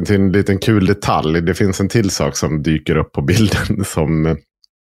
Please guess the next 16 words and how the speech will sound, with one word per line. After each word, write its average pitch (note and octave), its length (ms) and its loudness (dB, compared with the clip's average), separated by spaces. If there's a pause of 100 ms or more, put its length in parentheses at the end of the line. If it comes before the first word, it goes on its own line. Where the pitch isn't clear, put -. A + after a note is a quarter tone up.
(520)
som, D#2+ 400 0
eh, D2+ 760 -2
som D#2+ 180 -2
man E2 140 0
ser. E2+ 240 0
Men, G#2+ 240 2
men B2+ 120 0
det, C3 240 2
det A#2+ 120 0
återkommer G2+ 560 0
vi D#2+ 100 0
till. F2+ 260 0 (680)
Eh, A2+ 420 0
i C#3+ 60 4
alla D#3 160 2
fall, A2 400 0